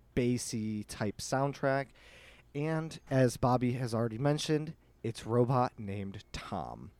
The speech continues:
which is actually short for Toonami Operations Monu-, Module, which I did not know. And on May of, uh, May twenty-sixth of twenty twelve, Toonami was relaunched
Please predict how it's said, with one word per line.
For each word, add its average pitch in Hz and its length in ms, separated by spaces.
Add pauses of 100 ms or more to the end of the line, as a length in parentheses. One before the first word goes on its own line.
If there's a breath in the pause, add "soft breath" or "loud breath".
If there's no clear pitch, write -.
(180 soft breath)
which 143 220
is 143 180
actually 214 380
short 143 340
for 127 300
Toonami 127 560
Operations 123 600
Monu-, 55 340 (120)
Module, 92 460
which - 220
I 110 100
did 107 240
not 87 380 (180)
know. 123 240 (1000 soft breath)
And 139 260 (240 soft breath)
on 120 180
May 120 140
of, 110 240 (340)
uh, 90 300
May 131 180
twenty-sixth 139 560
of 110 140
twenty 110 400 (560)
twelve, 107 540 (600 soft breath)
Toonami 135 420
was 117 280
relaunched 123 920